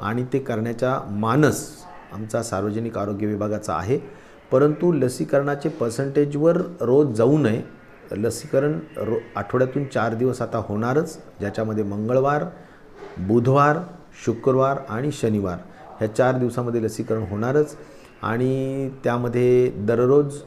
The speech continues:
अ, पर्सेंटेज वाढतच राहील असं एक मला स्वतःला खात्री आहे. भारत बायोटेक आणि, अ, सिरम इन्स्टिट्यूटची,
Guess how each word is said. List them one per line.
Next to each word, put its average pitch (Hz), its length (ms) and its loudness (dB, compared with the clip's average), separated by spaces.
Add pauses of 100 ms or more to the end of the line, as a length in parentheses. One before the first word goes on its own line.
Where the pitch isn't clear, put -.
(140)
अ, 110 300 -2 (280)
पर्सेंटेज 127 480 0
वाढतच 127 600 4
राहील 104 280 2 (180)
असं - 220 -4
एक 78 200 -2
मला 110 360 -4
स्वतःला 110 460 -4 (100)
खात्री 104 320 -6
आहे. 123 160 -6 (440)
भारत 117 280 2
बायोटेक 104 720 -2 (120)
आणि, 135 520 -6 (260)
अ, 92 240 -8
सिरम 113 420 -2
इन्स्टिट्यूटची, 107 1300 -6